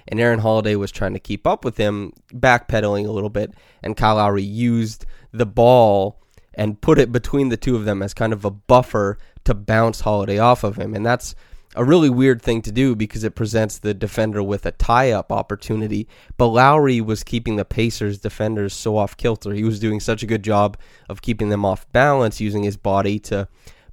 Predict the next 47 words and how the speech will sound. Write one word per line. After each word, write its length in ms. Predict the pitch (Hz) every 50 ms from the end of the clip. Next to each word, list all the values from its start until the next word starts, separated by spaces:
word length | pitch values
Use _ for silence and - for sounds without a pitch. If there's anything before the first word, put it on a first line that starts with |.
| - -
bounce 420 | 120 113 117 120 120 - - -
them 300 | - 113 107 107 107 107 -
and 160 | 113 113 110
still 200 | - - 120 113
being 200 | 113 113 113 113
able 180 | 113 101 101 104
to 40 |
ke-, 260 | - - - 101 - - _ _ -
keep 200 | - - 135 -
his 160 | 120 104 -
pivot 340 | - - - 151 165 185 -
foot 300 | - - 208 214 - - - - _ _ _
so 140 | - - 120
that 240 | 113 110 101 - -
he 140 | - 135 147
can 180 | - 127 117
bounce 340 | 101 113 107 110 110 107 -
them, 200 | - 98 95 92
hold 240 | - - 127 123 113
his 120 | 107 101
pivot, 420 | - - - 113 107 101 95 92 - - _ _ _ _
and 160 | - 107 117 120
one 80 | 120
of 60 | 117
the 60 | 113 104
Raptors 460 | 104 104 101 98 - 104 101 - -
players 320 | - 104 104 104 98 -
can 220 | - - 101 101 104
dive 320 | - 110 104 107 104 98
in 160 | 107 104 101 101
towards 280 | - - 104 98 -
the 100 | - 95
rim. 500 | 98 110 120 123 120 120 117 117 117 110 - _ _ _ _ _ _ -
He 140 | - 139 127
can 200 | - 131 113 113
wait 180 | 117 110 92
for 120 | - 113 101
the 80 | 101
big 200 | 98 110 113 107
man 200 | 113 107 107 104
to 100 | - 110
either 160 | 101 95 95
pop 320 | - - - 107 104 - -
out 160 | 110 107 101
to 220 | - - 117 110 110
him, 160 | 107 107 107
because 500 | 104 95 - - 110 104 104 101 -